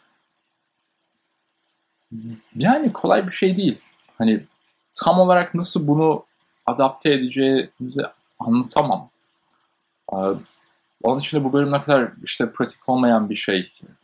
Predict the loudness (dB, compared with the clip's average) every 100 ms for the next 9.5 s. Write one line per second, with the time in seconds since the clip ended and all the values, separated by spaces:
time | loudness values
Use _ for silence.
0 | _ _ -2 -2 0 -4 -4 0 0 0
1 | 0 2 2 2 2 0 -2 -8 -10 _
2 | _ _ -2 0 0 0 -2 -4 0 -2
3 | -2 _ _ _ _ _ _ _ _ _
4 | _ _ _ _ _ _ _ _ _ _
5 | _ 2 2 4 2 0 -4 _ _ _
6 | _ -10 -2 -2 -2 -4 -2 -2 -4 -4
7 | -4 2 2 4 2 -2 -8 _ -14 -6
8 | -2 -2 2 2 2 0 -2 -2 -6 -2
9 | 0 2 2 -2